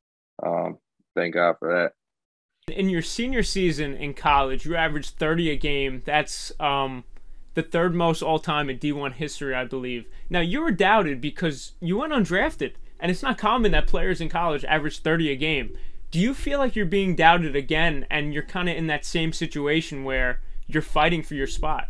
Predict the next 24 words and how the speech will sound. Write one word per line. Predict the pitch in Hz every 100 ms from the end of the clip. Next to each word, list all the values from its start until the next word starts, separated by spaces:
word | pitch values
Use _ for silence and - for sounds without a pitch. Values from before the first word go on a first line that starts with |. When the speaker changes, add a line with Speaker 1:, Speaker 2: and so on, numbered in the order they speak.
| - - - - - - - - -
Speaker 1:
Yeah, | 170 208
that's | 180 214
the |
business, | 185 208 196 117
man. | 117 127 123
Um, | 113 110 104 101 _ _
obviously, | 104 117 110 - 107 104 98 - _
you | 101
know, | 101
the |
odds | 87 95 98 87
are, | 90 87 - -
are | 85
against | 90 90 90 -
guys | 92 92 92 87
who | 87
are | 87 - -
sub | - 95 -
six, | - 95 - - - _ _ _ _ -
um, | 92 90 87 87 85 - _ _ _ _
you | 87
know, | 95 90 85 -
small | - - 90 95
school, | 92 - 90 92 90 87